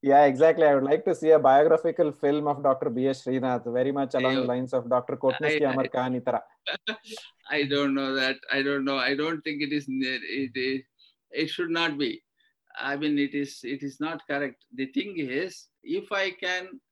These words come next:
Speaker 2: actually influence some of my own colleagues to shoulder the responsibility of my hospital and also
Speaker 1: Right.
Speaker 2: build similar hospitals elsewhere, I think the purpose of this existence.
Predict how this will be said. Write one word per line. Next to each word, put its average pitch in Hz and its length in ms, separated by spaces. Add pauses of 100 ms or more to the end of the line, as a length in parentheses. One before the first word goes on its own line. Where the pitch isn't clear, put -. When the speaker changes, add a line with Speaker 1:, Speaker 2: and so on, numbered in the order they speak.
Speaker 2:
actually 156 680
influence 151 840 (640)
some 147 240
of 151 100
my 135 200
own 139 280
colleagues - 460 (760)
to 156 120
shoulder 175 600
the 165 140
responsibility 147 1000
of 147 220
my 131 320
hospital - 460 (460)
and 139 180
also 160 360
Speaker 1:
Right. 143 100
Speaker 2:
build 151 320
similar 156 360
hospitals 143 560
elsewhere, 131 560 (800)
I 156 140
think 160 360 (300)
the 143 420 (140)
purpose 151 360
of 151 180 (280)
this 135 260 (160)
existence. 139 680